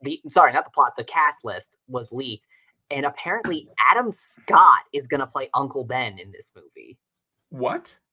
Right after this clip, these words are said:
Speaker 1: Yeah, Adam Scott, like, from Parks and Rec and Severance, I think. Yeah, Severance. He's from Severance.
Speaker 2: Okay. Who's
Speaker 1: Yeah.
Speaker 2: gonna play Martha Wayne? Uh, Martha Wayne. Who's gonna play Aunt May?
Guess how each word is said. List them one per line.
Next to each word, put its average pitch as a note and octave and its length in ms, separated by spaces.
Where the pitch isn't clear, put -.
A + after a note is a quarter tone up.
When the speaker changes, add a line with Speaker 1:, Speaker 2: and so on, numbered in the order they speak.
Speaker 1:
Yeah, B2 560
Adam F3+ 200
Scott, F3+ 400
like, A#2 180
from B2+ 140
Parks D#3+ 240
and E3 100
Rec C#3 180
and G#2+ 340
Severance, E3 680
I - 20
think. F#3 140
Yeah, B2+ 200
Severance. - 380
He's G#2+ 160
from A2 140
Severance. - 400
Speaker 2:
Okay. F#2+ 1400
Who's C#3+ 200
Speaker 1:
Yeah. - 60
Speaker 2:
gonna D3 180
play C3+ 280
Martha A2 400
Wayne? G#2 340
Uh, B2 100
Martha E2+ 320
Wayne. E2 180
Who's A2 160
gonna B2 220
play G2 200
Aunt F2 120
May? F#2+ 360